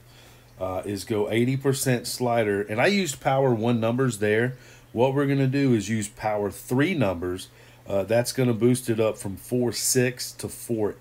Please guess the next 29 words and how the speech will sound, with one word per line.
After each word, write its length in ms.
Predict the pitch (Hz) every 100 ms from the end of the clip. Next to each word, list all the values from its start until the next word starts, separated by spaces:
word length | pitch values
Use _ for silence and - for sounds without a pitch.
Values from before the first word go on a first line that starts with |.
| -
eight. 460 | 117 95 - - - - - - -
And 160 | 110 98
then 220 | 110 104
we 80 | 98
don't 220 | 95 107
have 120 | 101 -
to 80 |
offset 640 | - 113 107 - - 139 -
so 220 | - 95
much. 300 | 92 87 78
So 140 | - 98
we're 80 | 98
gonna 140 | 95
slide 340 | - 120 110
it 120 | 104 87
back 260 | 113 117
over 220 | 117 107 101
a 60 |
little 180 | 101 107
bit 160 | 117 110
closer 380 | - 110 - 127
to 140 | 120
the 100 | 127
cup 320 | 135 104 92 - - - - - - -
and 140 | 104
do 140 | 98 101
power 380 | - 101 113 123
three 260 | 123 135
numbers. 500 | 139 110 98 95 92